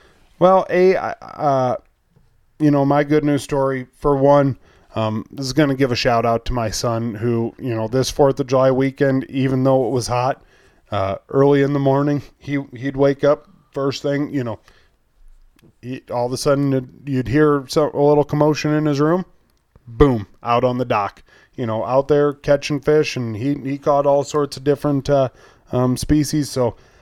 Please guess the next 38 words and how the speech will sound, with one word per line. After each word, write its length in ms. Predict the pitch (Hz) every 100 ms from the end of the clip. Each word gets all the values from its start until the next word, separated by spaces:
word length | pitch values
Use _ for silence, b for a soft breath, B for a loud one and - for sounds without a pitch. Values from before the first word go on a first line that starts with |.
| b
I'll 120 | 123 147
give, 300 | 156 143 139
uh, 200 | 131 123
I'll 120 | - 147
give 200 | 147 135
that 200 | 143 147
a 40 |
good 200 | 139 151
news 200 | 147 143
shout 300 | - 143 143
out. 240 | 147 147 b b b -
And, 200 | 135 131
uh, 240 | 131 120 - -
another 380 | 156 190 220
one 280 | 180 170 170 -
is 320 | - 160 151 -
I'm 140 | 151 185
gonna 140 | 214
go 280 | 160 156 151
to 420 | 143 190 185 156 -
Jason 440 | 135 160 151 147
Mitchell, 420 | 139 147 - 117 b b b -
who 380 | 156 151 139 - _ _ _ _ -
kinda, 440 | 226 269 240 - _ - _ -
you 180 | - 180
know, 100 | 180
th-, 180 | 180 208
this 300 | 190 202 -
is 60 |
something 380 | 170 185 175 175
that 260 | 165 151 -
I 160 | 143 143
don't 320 | 139 151 147
think, 380 | - 151 147 147
uh, 220 | 139 135
really 340 | 135 151 151
gets, 460 | 127 135 131 - - _
uh, 360 | 143 131 123